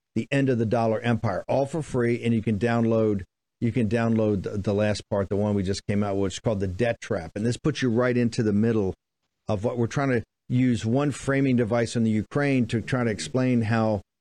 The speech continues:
the entire system is essentially rigged against you and rigged for them. So you go and get The Debt Trap, you get all the nomenclature, you get all the process. Plus, uh, if you've got time, go to the other parts of the site. You can get to Philip Patrick and all his great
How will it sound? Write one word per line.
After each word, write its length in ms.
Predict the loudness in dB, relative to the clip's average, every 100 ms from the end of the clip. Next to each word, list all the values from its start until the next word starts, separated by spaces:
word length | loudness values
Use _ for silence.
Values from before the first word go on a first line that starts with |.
| _ -2
the 120 | -2
entire 360 | 0 0 0 -2
system 580 | -2 -4 0 0 0 -2 _ _ _
is 160 | -2 0
essentially 520 | 0 -2 -2 0 0
rigged 240 | 2 0
against 400 | 0 0 -2 -2
you 120 | -4 -2
and 180 | 0 0
rigged 220 | 0 -2
for 240 | -2 -2 0
them. 240 | 0 -2
So 160 | -4 -4
you 60 |
go 320 | 0 0 0
and 200 | 0 -4 -2
get 160 | -2
The 80 | -2
Debt 260 | -2 -2 -2 -4
Trap, 360 | -2 0 0
you 80 | -2
get 160 | -2 0
all 180 | 0
the 80 | 2
nomenclature, 580 | 2 2 0 0 -4 -2
you 60 | -2
get 120 | 0
all 120 | 0
the 100 | -2 -4
process. 540 | -4 -2 -2 -4 -4 -14 _ _ _ -6
Plus, 420 | 0 0 0 -6 -14 _ _ -4
uh, 240 | 0 0 -2
if 160 | -4 0
you've 140 | 0
got 220 | 0 -2
time, 400 | -2 0 0 -2 -4 _ _ _ -10
go 240 | 0 2 2
to 140 | 2
the 160 | -2 0
other 220 | 0 0
parts 340 | 0 -2 -2 -2
of 40 |
the 60 | -4
site. 300 | -2 -2 0
You 60 |
can 100 | 2
get 160 | 0 -2
to 80 | -4
Philip 320 | 0 0 0
Patrick 380 | -2 0 -2 -2
and 100 | 0
all 80 |
his 240 | 2 0 -2
great 320 | 0 0 0